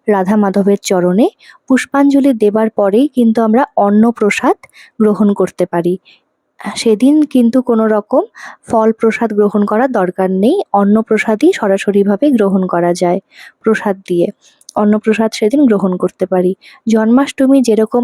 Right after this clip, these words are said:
আমরা রাত্রিবেলা ফল প্রসাদ বা আমরা অনুকল্প প্রসাদ নিয়েছিলাম, কিন্তু রাধা অষ্টমীতে আমরা দুপুরবেলাতেই অন্ন প্রসাদ গ্রহণ করতে পারবো।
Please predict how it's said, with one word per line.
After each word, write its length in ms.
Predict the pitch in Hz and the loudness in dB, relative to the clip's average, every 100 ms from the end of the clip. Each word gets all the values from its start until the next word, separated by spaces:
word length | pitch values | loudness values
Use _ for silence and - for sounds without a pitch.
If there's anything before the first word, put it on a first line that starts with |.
| 233 | -4
আমরা 300 | 208 202 196 226 - - - | -2 0 0 -2 -6 -16 -4
রাত্রিবেলা 600 | 208 208 - 240 233 226 | -2 -2 0 2 2 0
ফল 260 | - 208 208 | 0 0 0
প্রসাদ 440 | 214 214 - 202 202 208 | 0 -2 -2 -4 -4 -6
বা 140 | 202 196 - | -2 -2 -2
আমরা 260 | 202 196 - | -2 -2 0
অনুকল্প 460 | 214 233 240 233 233 | 0 0 0 -2 -2
প্রসাদ 360 | 226 202 - 202 196 | -2 -2 -2 -4 -2
নিয়েছিলাম, 500 | 180 180 - 214 370 339 | -2 -2 -4 -4 -4 -4
কিন্তু 280 | 214 202 277 | -4 0 0
রাধা 280 | 254 180 214 | 0 -2 -2
অষ্টমীতে 560 | 208 - 214 202 196 339 - - - - | -4 -2 -2 -2 0 -2 -4 -14 -20 -6
আমরা 240 | 208 202 202 | -2 0 0
দুপুরবেলাতেই 840 | 208 - 247 233 196 190 - 320 - - - - | -2 0 0 0 0 0 0 0 -2 -10 -8 -2
অন্ন 240 | 208 220 240 | 0 2 2
প্রসাদ 400 | - 202 - 277 | 0 -2 0 -2
গ্রহণ 320 | 226 196 190 196 | 0 0 0 -2
করতে 280 | 190 190 262 | -2 -4 -4
পারবো। 380 | 262 190 175 175 | -4 -4 -2 -2